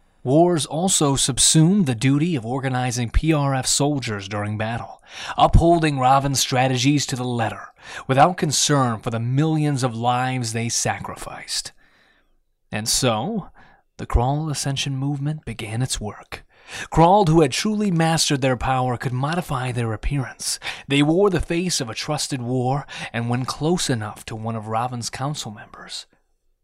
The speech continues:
there was no amount of guards that could contain them.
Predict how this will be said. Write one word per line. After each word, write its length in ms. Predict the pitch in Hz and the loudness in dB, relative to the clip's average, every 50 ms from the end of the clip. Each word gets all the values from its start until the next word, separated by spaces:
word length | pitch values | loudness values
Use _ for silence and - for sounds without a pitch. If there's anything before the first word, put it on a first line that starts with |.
| _ _ _ _ | _ _ _ _
there 120 | - 85 117 | -12 -10 -6
was 160 | 135 123 127 | -4 -2 0
no 200 | 131 135 135 131 | 0 2 2 2
amount 340 | 120 123 135 143 123 - - | 2 2 0 -2 -2 -4 -8
of 100 | - _ | -10 _
guards 380 | - 107 117 117 110 101 - | -8 -6 -6 -6 -6 -8 -10
that 140 | - - - | -12 -14 -16
could 120 | - - | -16 -14
contain 460 | - 120 107 - - 120 131 147 139 120 | -14 -14 -14 -10 -10 -8 -6 -6 -8 -10
them. 160 | - - | -12 -18